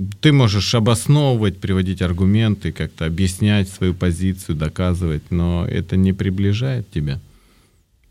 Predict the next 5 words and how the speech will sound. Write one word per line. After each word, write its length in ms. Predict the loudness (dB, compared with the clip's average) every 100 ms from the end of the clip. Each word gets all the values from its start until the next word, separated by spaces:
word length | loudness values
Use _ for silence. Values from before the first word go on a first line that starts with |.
| _
А, 460 | 0 0 0 -2 -4 -8 -2
учитывая, 960 | 0 2 0 2 2 4 4 4 2 0 -8 _ _ _ _ _ _ _ _ -20
кто 300 | -2 2 4
есть 360 | 4 2 0
Бог, 440 | -2 -2 -2 -6